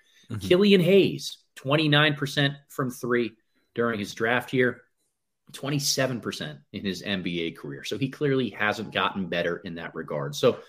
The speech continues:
Speaker 2: this question has really got me thinking about what is it that's translatable, maybe what factors we look for in certain prospects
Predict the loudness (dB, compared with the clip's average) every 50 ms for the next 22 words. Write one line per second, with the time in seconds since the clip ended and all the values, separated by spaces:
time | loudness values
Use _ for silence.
0 | _ _ _ _ _ 0 2 2 2 2 4 6 6 6 8 6 4 6 6 4
1 | 2 0 -4 -4 -2 0 4 4 4 6 6 6 4 4 2 2 2 2 2 2
2 | 2 0 -2 -4 -2 -4 -4 -8 -10 -10 -10 -12 -10 -14 -18 -20 -20 -20 _ _
3 | _ -8 -6 -4 -4 -4 -4 -4 -6 -10 _ _ _ _ _ _ _ -20 -4 2
4 | 4 4 4 4 4 2 -2 -2 -6 -6 -6 -6 -4 -2 0 0 0 -2 -4 -4
5 | -2 -2 -2 -2 -2 -4 -4 -4 -2 -4 0 0 0 0 2 0 0 0 -2 -4
6 | 0 0 0 0 0 -2 -4 -4 -4 -4 -4 -4 -2 -2 -2 2 0 0 0 0
7 | -6 -4 -2 0 0 0 -2 -2 -8 -16 _ _ _ _ _ _ _ -2 -2 -2
8 | -2 -4 -2 0 2 0 2 0 -4 -6 -4 -2 0 0 0 0 -2 -4 -4 -4
9 | -6 -6 -10 -14 -16 -16